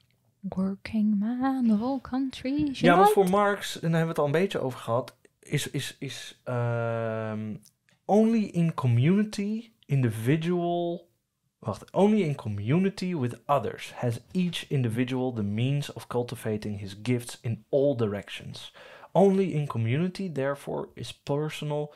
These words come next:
Speaker 2: freedom possible." Marx zegt, alleen in gemeenschap is persoonlijke vrijheid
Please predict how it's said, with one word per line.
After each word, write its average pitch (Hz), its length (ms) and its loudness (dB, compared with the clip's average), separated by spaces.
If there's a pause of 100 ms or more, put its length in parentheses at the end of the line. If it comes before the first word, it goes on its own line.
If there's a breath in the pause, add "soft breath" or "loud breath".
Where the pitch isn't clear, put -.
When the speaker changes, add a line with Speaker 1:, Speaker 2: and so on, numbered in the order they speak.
Speaker 2:
freedom 113 760 -4 (260 loud breath)
possible." - 600 -6 (340 loud breath)
Marx 120 280 -4
zegt, - 280 -6
alleen 127 500 -4
in 110 140 -8
gemeenschap 107 1080 -6 (300 loud breath)
is - 200 -10
persoonlijke 131 680 -4
vrijheid 107 920 -6